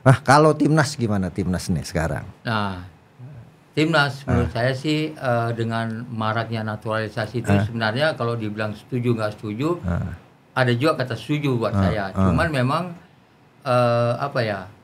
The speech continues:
Speaker 2: karena situasi Es-, Es-, Sintayong untuk
Speaker 1: Ah.
Speaker 2: tekanannya di,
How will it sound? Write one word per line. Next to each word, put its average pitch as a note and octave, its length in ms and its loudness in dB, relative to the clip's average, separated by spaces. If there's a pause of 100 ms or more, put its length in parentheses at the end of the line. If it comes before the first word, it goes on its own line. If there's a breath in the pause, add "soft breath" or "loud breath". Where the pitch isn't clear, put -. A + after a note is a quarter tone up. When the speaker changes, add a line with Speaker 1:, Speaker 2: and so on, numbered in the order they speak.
Speaker 2:
karena A2+ 320 -4
situasi A#2 760 -4 (460)
Es-, - 320 -8 (220)
Es-, A#2+ 300 -6
Sintayong A#2 560 0 (100)
untuk A2+ 120 2
Speaker 1:
Ah. G#2+ 240 8
Speaker 2:
tekanannya A#2 720 -2
di, A2+ 300 -4